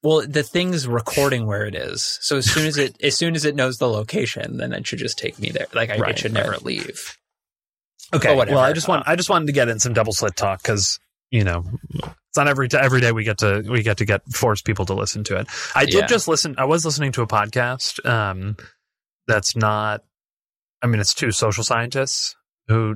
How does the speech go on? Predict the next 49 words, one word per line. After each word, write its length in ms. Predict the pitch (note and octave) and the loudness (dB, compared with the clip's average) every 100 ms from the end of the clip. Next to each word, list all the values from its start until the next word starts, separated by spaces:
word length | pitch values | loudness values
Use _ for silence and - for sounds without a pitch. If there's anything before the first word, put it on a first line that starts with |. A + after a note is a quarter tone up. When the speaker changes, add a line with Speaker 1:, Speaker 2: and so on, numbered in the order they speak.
| - | -4
Speaker 2:
talking, 400 | - A#2 C3 B2+ | -2 -2 0 -2
and 100 | A2+ | -2
they 160 | A2+ A#2 | -2 -2
were 140 | A2 | -2
talking 180 | G#2 A2 | -2 0
about 140 | G2+ G2 | 0 -2
how 360 | G2+ F#2 F#2 - - _ _ _ _ _ _ | 0 -2 -4 -10 -20 _ _ _ _ _ _
Speaker 1:
Sci-, 200 | - - | -4 0
Speaker 2:
<laughs> 160 | A2+ - | 0 0
Speaker 1:
sci-, 440 | - A#2+ G#2+ G#2 B2 | -2 0 0 -2 -4
scientists? 760 | - B2 G#2 G2+ A#2+ B2 - F#3+ | -2 -2 -2 -4 -6 -6 -2 2
Speaker 2:
Yeah, 120 | F3+ | 4
right, 240 | D3+ A#2+ A#2 | 4 2 2
yeah, 140 | G#2+ | -2
an 100 | A2 | 0
anthropologist 720 | D3+ D#3+ D3 C3 C3 B2+ - | 0 2 4 4 4 0 0
and 200 | A#2+ G#2+ | 0 2
a, 200 | G#2 G2+ | 2 2
uh, 460 | F#2+ F#2 F#2+ G2+ G3 - F#3 - - - | 2 2 2 0 -2 0 -4 -2 -8 0
Speaker 1:
<laughs> 40 | |
Speaker 2:
sorry, 240 | - D#3 C3+ | 4 6 6
no, 120 | A#2 | 4
a 60 | |
psychologist 680 | A2 C3+ D3+ C#3 C3+ B2+ B2 - | 2 2 4 4 4 2 0 0
and 260 | A2 G#2 | 0 0
a 460 | G#2+ G#2 F#2+ F#2 F#2+ | 0 0 0 -2 -4
philosopher. 640 | G#2 A#2 F#2 F#2 A3 - A2 - _ _ _ - | -2 0 2 0 -2 -4 -4 -10 _ _ _ 0
Speaker 1:
Okay. 100 | G#2 F#2+ F#2 | 2 0 -4
Speaker 2:
And 180 | G2+ A#2 | -6 -4
it's 120 | C#3+ C3 | -2 2
the 60 | |
Very 200 | D3 C#3 | 4 6
Bad 140 | B2+ A2 | 6 2
Wizards 220 | G#2 F#2+ | 2 4
Speaker 1:
I 40 | E3+ | 4
was 120 | F3 | 2
gonna 140 | F3+ | 2
Speaker 2:
podcast. 180 | E3 A#2+ | 2 2
Speaker 1:
say, 180 | A#2 A#2+ G2+ | 2 0 -2
yeah. 580 | B2+ A#2 - - - - C#3 | 0 2 0 0 -4 0 2
Speaker 2:
<laughs> 120 | A2+ | 2
Um, 180 | G#2 B2 | -2 -4
and 340 | C#3 A#2+ A#2+ A#2 | 0 0 0 2
one 460 | C3+ F3+ C3 C3 | 2 4 4 4
of 80 | A2+ | 4
them, 140 | A#2 A#2 | 2 0
Speaker 1:
Anthropologist. 240 | B2 E3+ - C#3 | -2 -4 -2 0
Speaker 2:
and 200 | D3 C#3 | 0 0
Tamler, 500 | - C3+ D#3+ D3+ | 2 2 2 0